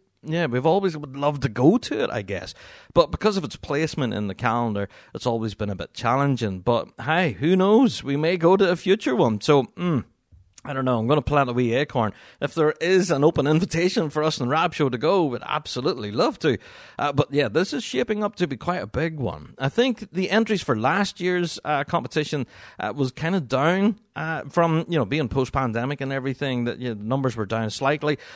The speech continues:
but they are hoping for them to increase again this year in twenty twenty-three.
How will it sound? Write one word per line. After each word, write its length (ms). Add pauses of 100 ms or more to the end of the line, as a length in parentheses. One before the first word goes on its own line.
but 160
they 100
are 140
hoping 300
for 100
them 180
to 160
increase 460
again 400
this 240
year 180
in 200
twenty 300
twenty-three. 580